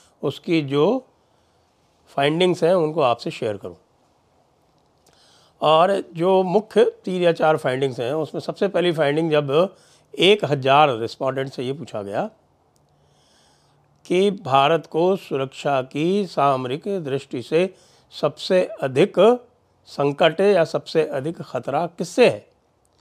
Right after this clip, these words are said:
तो आप ये सोच सकते हैं कि सबसे अधिक जो respondents थे उन्होंने चीन का नाम लिया होगा। जी हाँ,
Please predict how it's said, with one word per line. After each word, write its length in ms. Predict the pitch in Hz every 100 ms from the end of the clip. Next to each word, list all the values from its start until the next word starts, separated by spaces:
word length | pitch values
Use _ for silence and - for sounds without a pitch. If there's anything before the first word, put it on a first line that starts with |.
| _ _ _ _ _ _ _ _
तो 440 | 226 220 240 - _ _ -
आप 280 | - 214 -
ये 80 | 226
सोच 220 | - 220
सकते 260 | 170 - 151
हैं 260 | 143 147
कि 480 | 143 143 139 147 - 302 381 359 _ _ _ _ _ _
सबसे 340 | - 139 160
अधिक 480 | 151 135 127 143 143
जो 200 | 127 127
respondents 600 | 123 - 120 120 120 117
थे 280 | - 117 120
उन्होंने 580 | 135 120 117 113 113 160
चीन 400 | - 123 113 107
का 180 | 139 113
नाम 300 | 98 135 208 _ _ _ -
लिया 240 | 117 123 131
होगा। 320 | 101 104 160
जी 220 | 160 151
हाँ, 260 | 113 185